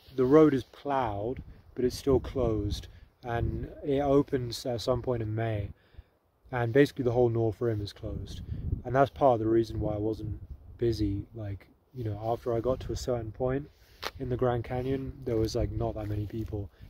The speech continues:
and I'm sure if you come later on, you know, once the North Rim is open, there's obviously much more people hiking that way. But yeah, anyway, so the plan is to, uh, tomorrow see how close I can get to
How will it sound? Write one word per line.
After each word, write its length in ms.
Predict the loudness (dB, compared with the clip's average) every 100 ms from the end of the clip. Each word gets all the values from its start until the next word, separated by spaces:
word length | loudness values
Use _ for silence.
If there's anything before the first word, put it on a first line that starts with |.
| -8
and 80 | -4
I'm 100 | -4
sure 300 | 0 2 2
if 120 | 0
you 80 | -10
come 380 | -8 -6 -6 -8 -10 -8 -8 -6
later 540 | 0 4 4 2 2 2
on, 260 | 2 -2 -4 -6 -4
you 140 | -4
know, 160 | -4 -8 -6
once 300 | -2 -2 -4
the 100 | -6
North 220 | -4 -2
Rim 200 | -4 -4
is 120 | -4
open, 300 | -2 -2 -2
there's 220 | -4 -4 -6 -10 -14 -14 -12 -6
obviously 320 | -6 -4 -4
much 320 | -6 -8 -10
more 120 | -10
people 340 | -6 -6 -6 -4
hiking 320 | -4 -4 -6
that 160 | -10 -10
way. 200 | -10 -12 -16 -18 -16 -16 -20 -20 _ _ -20 _ _ _ 4
But 100 | 8
yeah, 180 | 8
anyway, 280 | 6 2 0
so 160 | 0 -4
the 40 |
plan 260 | 0 0 0
is 200 | -2 -4
to, 220 | -4 -2
uh, 260 | 0 0 -4 -8 _ _ -12
tomorrow 460 | -2 4 6 4
see 140 | 2 0
how 100 | -2
close 320 | -2 -2 -2
I 80 | -6
can 100 | -4
get 160 | -4
to 380 | -4 -4 -2 -4